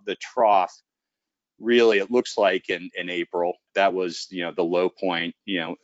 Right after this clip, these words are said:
y-, you might recall, Geraldine, that a lot of our businesses have a, have a backlog. There's a, a time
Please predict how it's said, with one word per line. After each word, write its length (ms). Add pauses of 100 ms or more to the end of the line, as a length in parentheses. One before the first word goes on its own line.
y-, 240
you 120
might 200
recall, 320
Geraldine, 480
that 200
a 60
lot 160
of 80
our 80
businesses 880 (300)
have 240
a, 240
have 180
a 80
backlog. 640 (260)
There's 240
a, 260
a 80
time 560